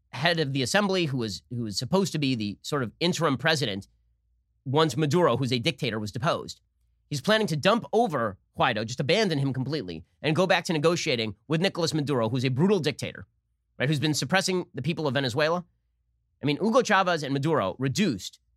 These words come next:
the most oil-rich country in South America into a trash heap. People literally eating dogs to survive. And this has been going on for years on end. Okay, the Obama administration wants to deal with Maduro.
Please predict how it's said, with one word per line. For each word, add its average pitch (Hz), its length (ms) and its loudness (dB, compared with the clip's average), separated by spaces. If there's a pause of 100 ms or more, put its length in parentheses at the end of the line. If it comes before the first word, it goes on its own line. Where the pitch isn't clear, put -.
(160)
the 190 80 4
most 226 280 4
oil-rich 190 460 -2
country 143 400 -4
in 180 140 0
South 180 240 0
America 151 480 2 (540)
into 180 260 2
a 147 80 0
trash 151 440 0
heap. - 140 -14 (300)
People 175 260 -2
literally 226 360 4
eating 196 240 0
dogs 160 400 2
to 139 100 -8
survive. 120 380 -2
And 131 60 -2
this 156 60 -2
has 170 40 -4
been 208 100 0
going 185 180 4
on 175 80 0
for 165 140 -4
years 190 460 0
on 165 240 -2
end. 120 280 -2 (1120)
Okay, 143 60 0
the 151 140 0
Obama 202 360 6
administration 185 680 -2 (140)
wants 175 320 2
to 180 100 -2
deal 147 440 2 (160)
with 123 140 -4
Maduro. 131 460 0